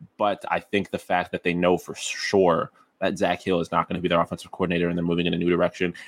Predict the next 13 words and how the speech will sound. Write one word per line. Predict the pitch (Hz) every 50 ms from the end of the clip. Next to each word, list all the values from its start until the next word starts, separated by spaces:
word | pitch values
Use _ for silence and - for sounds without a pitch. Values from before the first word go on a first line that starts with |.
| -
and | - 117
especially | 104 - 123 117 - - 113 107 98
if | 95 95 -
you're, | 98 92 90 82 -
if | - - -
you're | 98 87 85
a | -
top | - - 95 95 95 - -
tier | _ - - 95 95
recruit | 101 113 113 - - 131 131 135 131 - _ _ _ _ _ _ _
and, | 101 101 95 95 90 90 -
and | 95 92 90 87 85 87 - -
Herm | - - 110 107 104 101 98 95 95 92